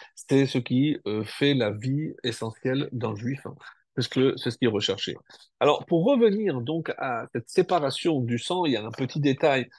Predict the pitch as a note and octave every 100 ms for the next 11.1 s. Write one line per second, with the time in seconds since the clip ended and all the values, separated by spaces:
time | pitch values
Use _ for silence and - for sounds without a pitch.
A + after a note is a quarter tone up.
0 | _ - A2 A#2+ G#2 - A2+ A2 A#2+ A2+
1 | B2 C#3 C3+ D#3 C3 - A#2+ A2 A#2 -
2 | G#2+ G2+ F2+ E2 - A2+ A2 A2+ A#2+ -
3 | G3 G3 - - - C#3 F3 - E3 D#3+
4 | F3 D3+ B2 - D#3 D#3+ C#3+ G2+ F#2 F2
5 | - - - F3 D3 - C3+ B2 B2+ A#2
6 | A#2+ B2+ D3 _ - - _ _ - E3
7 | F3 F3+ - E3 D#3 C#3+ E3+ F#3 E3+ B2+
8 | D3 E3+ F3+ F3+ _ _ _ - C#3 D3+
9 | E3+ - - A#2+ A2+ A2+ D3 C#3+ D3 C#3+
10 | F#3 F3+ G3 G#3 C3+ B2 B2 A2+ A2 G#2+